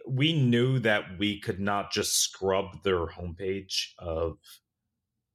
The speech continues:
all the articles because it wasn't just Sports Illustrated. It was everybody, um, who, who ended up writing about this.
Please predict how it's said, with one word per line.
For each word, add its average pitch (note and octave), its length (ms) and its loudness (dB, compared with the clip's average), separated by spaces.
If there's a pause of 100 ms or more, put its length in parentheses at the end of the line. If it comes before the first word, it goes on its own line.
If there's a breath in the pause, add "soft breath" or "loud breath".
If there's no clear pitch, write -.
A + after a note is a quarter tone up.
(760)
all A2+ 140 4
the F2+ 160 -4
articles F#2 520 0
because G2+ 600 -2
it A#2 100 0
wasn't G#2+ 300 0
just G#2 200 0
Sports F2+ 320 -2
Illustrated. D#2+ 520 -4
It E2+ 40 -8
was F#2+ 120 -4
everybody, F2+ 600 -4 (440)
um, E2+ 340 -2
who, F#2+ 260 0
who F#2+ 100 0
ended E2 220 -2
up E2 140 -4
writing F2 260 0
about D#2 300 -6
this. - 440 -2